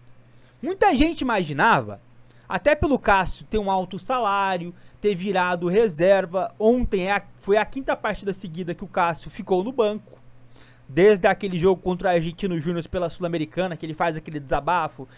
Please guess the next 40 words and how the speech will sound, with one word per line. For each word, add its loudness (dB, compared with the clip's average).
fala 4
que -18
psicologicamente -2
ele -10
não -10
tá -10
bem, -2
enfim. -16
É 2
o 4
quinto 0
jogo 6
que -8
ele -6
fica -8
no -8
banco. -4
E -4
repito, 0
cara, -2
é -4
um, -8
é -2
um 0
jogador 0
que -18
tem -10
um -8
salário -4
muito -8
alto. -6
É -14
um -4
jogador 2
que -6
gera 2
uma -6
pressão -6
muito -12
grande -6